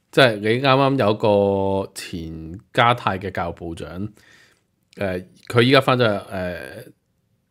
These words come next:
呢個英-，英國教書，Scotland 教書，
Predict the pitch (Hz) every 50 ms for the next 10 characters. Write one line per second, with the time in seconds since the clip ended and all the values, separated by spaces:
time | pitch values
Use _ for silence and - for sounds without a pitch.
0 | _ _ _ _ _ _ _ _ _ _ - 123 120 117 104 104 98 90 - -
1 | - - _ _ _ _ - - - - 123 127 123 127 139 135 127 - 120 120
2 | 117 104 98 95 92 92 - - 101 101 - - - - - - - - - -
3 | - 117 104 95 80 76 95 95 90 90 92 - 101 95 95